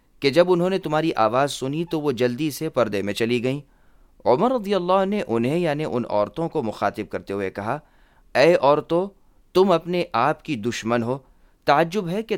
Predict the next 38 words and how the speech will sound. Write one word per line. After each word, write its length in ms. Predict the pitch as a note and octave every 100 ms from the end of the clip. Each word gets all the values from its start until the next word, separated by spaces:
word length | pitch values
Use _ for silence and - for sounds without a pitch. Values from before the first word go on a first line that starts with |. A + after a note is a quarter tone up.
| F#3+
تم 80 |
مجھ 260 | F#3 A#2+ C#3
سے 160 | - F3+
ڈرتی 360 | C#3 C3+ D#3+
ہو، 140 | C#3+ F#3+ -
لیکن 340 | A#2+ B2+ C#3 A#2+
رسول 260 | A2+ C#3+
اللہ 200 | C3+ C#3+
صلی 240 | C#3+ B2+ A#2
اللہ 140 | A2
علیہ 140 | A2+ G2+
وسلم 340 | - F#2 G2+
سے 140 | -
نہیں 180 | A#2 A#2+
ڈرتی۔" 360 | B2+ C3 D3 E3 - _ _ _ _ -
عورتوں 360 | B2 C#3+ F3
نے 120 | D#3
کہا، 280 | C3 B2+ C#3 A#2
"ہاں، 200 | G#2 C3 - _ _ _
کیونکہ 340 | - D#3 D#3 F3+
آپ 260 | - C3+ D#3+
سخت 420 | - D#3 D3+ - A2
گو 160 | C3 D#3
اور 160 | B2
سخت 320 | A#2 A2+ -
مزاج 400 | G2+ G#2 A2 A2
ہیں۔" 120 | A#2+ C3 _ _ _ _ _ -
رسول 240 | C3+ F#3
اللہ 200 | F3+ A3 A3+
صلی 140 | F3
اللہ 120 | D3+
علیہ 160 | D3 A#2
وسلم 200 | G2 B2
نے 80 | A2
فرمایا، 440 | G#2 G2 G#2+ D3
"اے 400 | - B2 E3 F#3
ابن 280 | - C#3+ C3+
الخطاب، 680 | C#3+ - B2 _ C3+ D#3